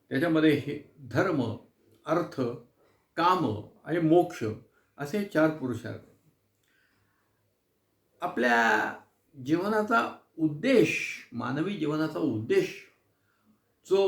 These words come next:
सांगितला गेलाय तो सर्व श्रेष्ठ जी परमेश्वराची शक्ती आहे त्याचा शोध घेणं आणि जी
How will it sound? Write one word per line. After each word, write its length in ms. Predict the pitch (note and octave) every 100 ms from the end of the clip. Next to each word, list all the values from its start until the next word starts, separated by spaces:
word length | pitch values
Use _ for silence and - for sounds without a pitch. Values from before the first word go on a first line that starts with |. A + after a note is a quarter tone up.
| F3+ E3 - - _ _ _
सांगितला 560 | - C3 C#3 F#3+ G#3+ F#3
गेलाय 400 | C3+ G2+ G2 - - - _ _ _ -
तो 120 | F#2+ F#3+ - - _ _ _ _ _ _ _ _ _ _ _ _ _ -
सर्व 300 | F#3 A3 B3+ A#3 - - _ _ _ _ _ _ _ _ _ _ _ -
श्रेष्ठ 480 | G#3 G#3+ - - D#3 - - _ _ _ _ _ _ _ _ _ _ _
जी 440 | - F#3+ F3 - - _ D3+
परमेश्वराची 640 | F#3 A3+ G#3+ F#3+ F3+ F3+
शक्ती 420 | D#3+ D3+ - F#3 D3+
आहे 180 | G#2+ G2+ - - _
त्याचा 180 | C#3 E3+ D#3
शोध 280 | - F#3+ F3+
घेणं 460 | C3 D#3 C3+ G#2 G#2+ _ _ _ _ _ _ _ _ _
आणि 220 | D#3+ G#3+
जी 480 | A3 A3 D#3+ A2+